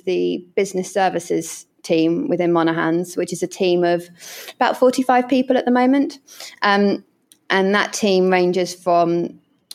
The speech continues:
school leavers, so training associates that come in from A A T, all the way through to managers. Um,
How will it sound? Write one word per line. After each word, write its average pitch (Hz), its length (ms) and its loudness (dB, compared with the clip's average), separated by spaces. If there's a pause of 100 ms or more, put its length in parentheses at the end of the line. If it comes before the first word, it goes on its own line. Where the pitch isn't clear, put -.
school 262 300 0
leavers, 220 400 2
so 190 220 0
training 190 560 -2
associates 196 480 0
that - 120 0
come 185 200 0
in 180 400 2
from 170 420 0
A 180 180 2
A 170 40 2
T, 175 420 0 (240)
all 214 160 4
the 202 60 4
way 185 100 4
through 185 160 2
to 185 120 -2
managers. 165 600 0 (320)
Um, 180 480 0